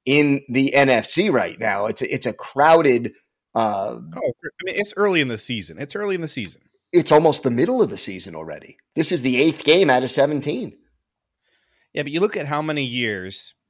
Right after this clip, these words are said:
Speaker 2: you have one to three undefeated teams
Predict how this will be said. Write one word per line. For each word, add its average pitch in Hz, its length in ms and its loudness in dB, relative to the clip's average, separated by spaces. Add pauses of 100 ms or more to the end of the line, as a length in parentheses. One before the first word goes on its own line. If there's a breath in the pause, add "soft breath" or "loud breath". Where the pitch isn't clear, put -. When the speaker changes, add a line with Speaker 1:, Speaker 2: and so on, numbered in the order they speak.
Speaker 2:
you 123 140 -10
have 143 440 0 (640)
one 131 460 -4
to 113 100 -6
three 127 480 -10
undefeated 117 540 -10
teams 87 480 -16